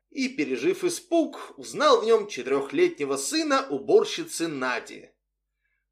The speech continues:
В мальчике этом не было ничего по-детски свежего.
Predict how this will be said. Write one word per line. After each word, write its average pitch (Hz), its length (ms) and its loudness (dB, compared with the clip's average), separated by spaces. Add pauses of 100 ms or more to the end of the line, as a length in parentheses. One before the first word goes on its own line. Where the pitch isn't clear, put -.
В - 100 -20
мальчике - 600 -2
этом 180 600 2
не 226 280 -2
было 131 240 -2
ничего 117 540 -2
по-детски 123 580 -6
свежего. 208 680 -4